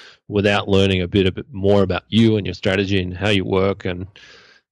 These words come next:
you know, how you're gonna deliver results for them. Like, you can do that for low-end services like hosting. We have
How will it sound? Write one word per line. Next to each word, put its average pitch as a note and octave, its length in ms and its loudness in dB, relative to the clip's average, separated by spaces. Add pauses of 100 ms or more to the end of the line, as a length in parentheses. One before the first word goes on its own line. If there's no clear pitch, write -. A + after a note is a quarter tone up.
you F#2+ 160 -4
know, E2+ 80 -6
how G2 220 -2
you're F#2+ 180 2
gonna F#2+ 160 2
deliver D#3 360 -2
results F#2 400 -2
for G2 120 -4
them. F2+ 140 -2
Like, F#2+ 220 -2
you A2 80 -2
can A2 140 0
do C3+ 180 4
that A#2 240 2 (420)
for - 220 -2
low-end A2+ 500 2
services G#2 480 -6
like G2 160 -8
hosting. A2 600 -2
We A2 160 -4
have F#2 200 -6